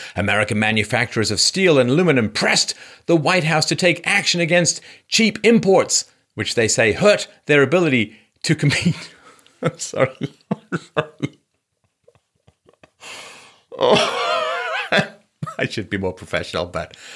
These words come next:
eh, it's just you and me, right? So, uh, "American manufacturers of steel and aluminum press the White House to take action against cheap imports." Okay, so you've got big companies who are saying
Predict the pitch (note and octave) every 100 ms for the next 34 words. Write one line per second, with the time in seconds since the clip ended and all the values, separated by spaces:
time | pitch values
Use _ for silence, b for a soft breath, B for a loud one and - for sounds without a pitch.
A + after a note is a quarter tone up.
0 | B B B B B B - G4 G4+ F4+
1 | D#4 B3 - - D3+ - G#2 E2+ E2 G#2+
2 | A#2+ - B B B B - - G3 -
3 | - - _ _ _ _ _ _ _ _
4 | - C#3 F#3 F3+ D#3+ A2+ - - E3 A3
5 | A3+ A3 G#3+ G#3 A#3+ A#3 G#3 G3+ - A#3
6 | G#3+ G#3+ A3 F3 - G#3+ - F#3 G3+ G3
7 | F3+ F3 D#3+ G3 - - A#3+ - D3 -
8 | - D3 F3 - G#3 G#3 A3 C4 D#3+ -
9 | - B B B B B B - - C3+
10 | D3+ D#3+ C#3+ B2+ C3 - F#3 - _ _
11 | _ _ _ - A#2 G2 B2 D3+ - D3+
12 | D3 C#3+ C#3+ C#3+ C#3 C3